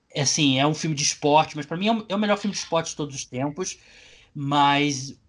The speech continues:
o, a questão do filme, o tema do filme central é como as pessoas são avaliadas de forma errada e acontece não só no beisebol,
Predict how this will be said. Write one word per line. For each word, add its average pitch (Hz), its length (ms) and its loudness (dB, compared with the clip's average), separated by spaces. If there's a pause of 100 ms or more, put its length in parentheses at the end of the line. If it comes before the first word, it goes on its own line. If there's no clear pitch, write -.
(260)
o, 170 420 0
a 147 80 2
questão 175 480 -2
do 175 80 -6
filme, 151 480 0
o 131 380 -2
tema 175 260 2
do 156 80 -6
filme 143 420 -4
central 127 680 0
é 127 260 -2 (720)
como 143 640 2 (320)
as 127 100 -4
pessoas 139 400 -4
são 143 220 0
avaliadas 123 640 0
de 117 80 -8
forma 131 300 -2
errada 131 840 2
e 123 440 0
acontece 127 720 -2 (300)
não 147 140 4
só 143 220 2
no 131 80 2
beisebol, 127 680 2